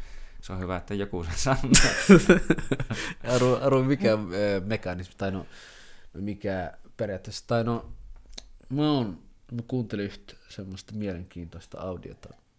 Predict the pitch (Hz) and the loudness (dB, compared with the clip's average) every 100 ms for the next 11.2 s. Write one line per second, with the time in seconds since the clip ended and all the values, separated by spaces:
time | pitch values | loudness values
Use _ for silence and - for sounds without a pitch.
0 | _ - 104 95 104 - - - - _ | _ -10 -8 -8 -12 -18 -20 -20 -20 _
1 | _ - 92 - - 110 - 90 85 - | _ -10 -10 -8 -6 -6 -6 -6 -8 -10
2 | 85 - 104 85 90 - - - - - | -12 -10 -10 -10 -14 -16 -16 -16 -18 -16
3 | - _ - - 98 101 - - 101 107 | -18 _ -20 -10 -8 -8 -10 -10 -8 -8
4 | 120 - - _ _ - _ _ _ - | -12 -20 -20 _ _ -20 _ _ _ -14
5 | - 123 - 107 98 92 85 80 - - | -4 -4 -2 -4 -2 -4 -6 -12 -20 -16
6 | 87 82 90 - - - 90 - - 85 | -12 -10 -12 -14 -12 -10 -10 -14 -20 -14
7 | 92 82 120 - 101 101 - - 113 101 | -12 -10 -12 -6 -6 -6 -10 -6 -4 -4
8 | 92 - 90 98 95 - - 80 90 - | -8 -8 -6 -4 -4 -10 -10 -10 -10 -14
9 | 87 92 92 95 92 87 - - - 90 | -10 -8 -6 -6 -8 -12 -16 -14 -10 -8
10 | 87 - _ _ - 85 85 - 85 85 | -8 -12 _ _ -14 -12 -12 -14 -16 -14
11 | 87 71 | -14 -14